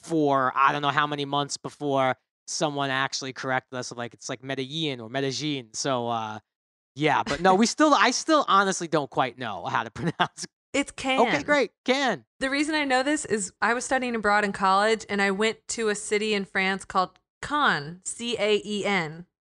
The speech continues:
Speaker 2: Caen.
Speaker 1: Ah, they wouldn't name two
Speaker 2: And
Speaker 1: cities. <laughs>
Speaker 2: that's
Speaker 1: Yeah, I get it. I
Speaker 2: Yeah.
Speaker 1: get it.
Speaker 2: And I, I was like, "Oh my God, the rest of my life, I'm never gonna forget that it's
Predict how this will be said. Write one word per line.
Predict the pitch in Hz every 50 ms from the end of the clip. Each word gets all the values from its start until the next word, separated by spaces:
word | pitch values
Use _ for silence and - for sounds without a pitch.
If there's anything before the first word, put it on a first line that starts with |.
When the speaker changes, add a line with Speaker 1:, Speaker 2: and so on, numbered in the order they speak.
| - -
Speaker 2:
Caen. | 135 -
Speaker 1:
Ah, | 147 156 160 165 165 160 156 151 143 135 123 117 110 101 95 95 113
they | 143 156
wouldn't | 175 180 165 156
name | 160 151 151 143
two | - - - 175
Speaker 2:
And | 160
Speaker 1:
cities. | - 240 226 226
<laughs> |
Speaker 2:
that's | 233 233 233 233 226
Speaker 1:
Yeah, | 160 151 147
I | 147 175
get | 175 - 131 127
it. | 117 120 - _ _ _ _ _ _ _ _ _ -
I | -
Speaker 2:
Yeah. | 294 294 311
Speaker 1:
get | 330 311
it. | - - - _ _ _ _ _
Speaker 2:
And | 226 254 240
I, | 233 220 226 233 - 226
I | 226 226
was | 226 220 226
like, | 220 220 202 - -
"Oh | 220 220
my | 214 220 214
God, | 214 208 190 185
the | 196
rest | 185 190 190 190 -
of | 214
my | 214 214
life, | 214 214 202 196 -
I'm | 185 190 185
never | 185 185 180 196 190
gonna | 196 190 185
forget | - 190 185 196 175 - -
that | 175 180
it's | 175 175 - -